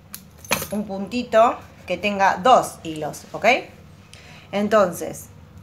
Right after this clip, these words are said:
este es el de referencia. Entonces, cuando escriban ellos van a poner hilo de referencia con una sola hebra.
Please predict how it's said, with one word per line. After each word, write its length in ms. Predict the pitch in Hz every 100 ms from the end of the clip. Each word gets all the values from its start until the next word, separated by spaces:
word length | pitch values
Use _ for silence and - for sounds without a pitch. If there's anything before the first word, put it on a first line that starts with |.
| - - -
este 180 | - 359
es 80 |
el 100 | 311
de 80 | 269
referencia. 500 | 247 240 214 175 165
Entonces, 260 | - 208 214
cuando 160 | 208
escriban 380 | 202 - 294 285
ellos 180 | 294 294
van 140 | 240 214
a 80 |
poner 240 | 202 170 - - - - - - - - - -
hilo 180 | 311
de 140 | 320 285
referencia 640 | 254 247 269 285 294 285
con 160 | 233 220
una 260 | 233 240
sola 380 | 214 220 202 175
hebra. 320 | 160 - -